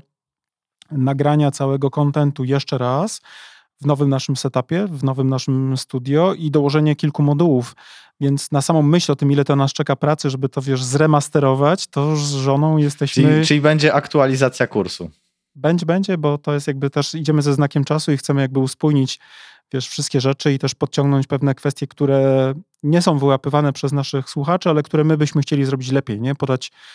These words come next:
Speaker 1: podać się po prostu, wiesz, w sposób taki bardziej, e,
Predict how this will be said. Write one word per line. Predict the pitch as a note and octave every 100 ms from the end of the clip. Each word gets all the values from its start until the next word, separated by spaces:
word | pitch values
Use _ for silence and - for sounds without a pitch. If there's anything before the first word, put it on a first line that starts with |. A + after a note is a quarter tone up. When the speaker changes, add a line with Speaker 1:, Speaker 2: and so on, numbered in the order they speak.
| - _ -
Speaker 1:
podać | C#3 B2+ -
się | - B2+
po | C3
prostu, | C3+ - B2+
wiesz, | B2+ A#2+ - -
w |
sposób | - C3+ - C3+ -
taki | B2+ - C3
bardziej, | B2+ B2+ B2+ B2+ B2+ B2+
e, | B2+